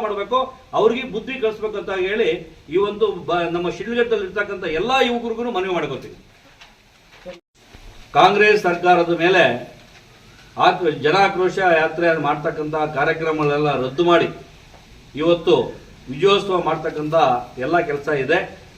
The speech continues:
ಅದ್ರ ಜೊತೆಗೆ ನಾವು ಶಿಡ್ಲಘಟ್ಟದಲ್ಲಿ ದೇವಸ್ಥಾನಗಳಿಗೆ ತೆರಳಿ ನಮ್ಮ ಯೋಧರಿಗೆ ಇರ್ತಕ್ಕಂಥ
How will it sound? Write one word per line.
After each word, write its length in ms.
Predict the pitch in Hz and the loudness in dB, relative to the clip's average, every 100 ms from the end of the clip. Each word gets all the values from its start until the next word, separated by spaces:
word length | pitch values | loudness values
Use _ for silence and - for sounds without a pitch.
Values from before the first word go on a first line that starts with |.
| - | -4
ಅದ್ರ 160 | 147 160 135 | -2 0 0
ಜೊತೆಗೆ 360 | 156 226 185 147 - - - - 127 | 6 6 6 2 -2 -12 -20 -8 -2
ನಾವು 220 | 165 180 180 180 170 - | 2 4 4 2 -4 -12
ಶಿಡ್ಲಘಟ್ಟದಲ್ಲಿ 800 | 160 180 190 196 175 170 170 190 190 117 | -8 -4 -2 -2 -2 0 0 2 -2 0
ದೇವಸ್ಥಾನಗಳಿಗೆ 760 | 151 196 - 180 175 170 170 180 180 - | 2 2 0 -2 0 0 0 0 -2 0
ತೆರಳಿ 300 | 165 190 170 147 - - - 131 | 0 2 2 0 -8 -20 -10 -6
ನಮ್ಮ 120 | 156 143 | -4 2
ಯೋಧರಿಗೆ 500 | 180 214 202 190 180 190 190 - - 147 | 6 6 6 2 0 -2 -6 -14 -10 -8
ಇರ್ತಕ್ಕಂಥ 440 | 151 190 180 170 | -4 -2 -2 0